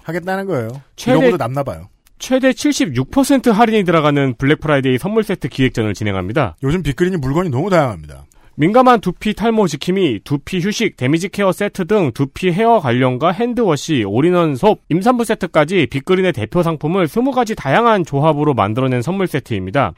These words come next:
Speaker 1: 음.
Speaker 2: 어, 최저 오십일 퍼센트부터 최대 칠십육 퍼센트까지 할인이 적용된 가격입니다.
Speaker 1: 음.
Speaker 2: 구성이 마음에 드시거나 늘 빅그린을 쓰시고 계신 분들은 이번 기회를 놓치시면 안 되겠습니다.
Speaker 1: 네, 시사 아저씨 탈모 있으세요?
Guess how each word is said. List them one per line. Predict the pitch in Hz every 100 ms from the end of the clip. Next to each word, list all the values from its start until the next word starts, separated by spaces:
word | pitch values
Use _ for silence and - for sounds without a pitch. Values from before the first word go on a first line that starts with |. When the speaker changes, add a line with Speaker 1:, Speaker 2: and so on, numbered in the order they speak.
| 95
Speaker 1:
음. | 71 65 _ _ _ _ _
Speaker 2:
어, | 135 131
최저 | - 277 302 277
오십일 | 131 131 175 180 269
퍼센트부터 | - 269 247 196 147 - 214 160
최대 | - 254 262 240
칠십육 | - 285 240 113 -
퍼센트까지 | 240 277 269 247 196 147
할인이 | 135 170 160 135
적용된 | 107 104 101 92
가격입니다. | 104 110 98 85 90 90 -
Speaker 1:
음. | 95 78 65 _ _ _
Speaker 2:
구성이 | 156 214 240
마음에 | 160 135 160
드시거나 | - 110 127 151 180 107
늘 | 120 208 180
빅그린을 | 131 - 156 156 151
쓰시고 | 233 226 233
계신 | 165 107 151 127
분들은 | 107 107 131 233
이번 | 131 117 131
기회를 | 107 107 143
놓치시면 | 131 - 131 139 147
안 | 147
되겠습니다. | 208 165 - 95 92 92 76 -
Speaker 1:
네, | 120 107 95
시사 | - 175
아저씨 | 170 165
탈모 | 170 180 196
있으세요? | 156 - 139